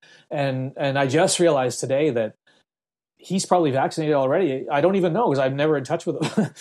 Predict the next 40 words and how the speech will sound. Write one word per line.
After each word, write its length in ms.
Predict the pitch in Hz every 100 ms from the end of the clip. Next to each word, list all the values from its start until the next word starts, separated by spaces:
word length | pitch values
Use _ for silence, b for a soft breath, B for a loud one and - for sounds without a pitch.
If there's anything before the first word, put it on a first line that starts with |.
| -
<laughs> 180 | -
And 160 | - 190
so 240 | - 185
I'm 140 | 160 139
gonna 220 | 160 147
text 300 | 175 175 -
him 140 | 139
and 140 | 143 120
find 200 | 160 143
out 200 | 185 165
because 240 | 135 143
I'm, 260 | 151 185 156
I 140 | 156 175
can, 200 | 190 175
you 120 | - 190
know, 140 | 143
eventually 400 | 143 170 170 170
soon 320 | - 208 226
we'll 140 | 147 139
be 100 | 143
able 200 | 143 139
to 220 | 135 - _ _
rehearse 460 | - 208 190 - -
or 140 | 143
get 180 | 120 139
together 320 | 131 139 131
and 100 | 120
jam. 340 | 120 127 135 120
And 100 | 135
we 80 |
were 100 | 156
supposed 260 | 160 220 -
to 80 | 143
get 60 |
together 240 | - 120 113
to 60 |
hang 160 | 117 120
out 160 | 110 110
anyway. 320 | 123 104 - _ B B B B -
But, 320 | 127 113 -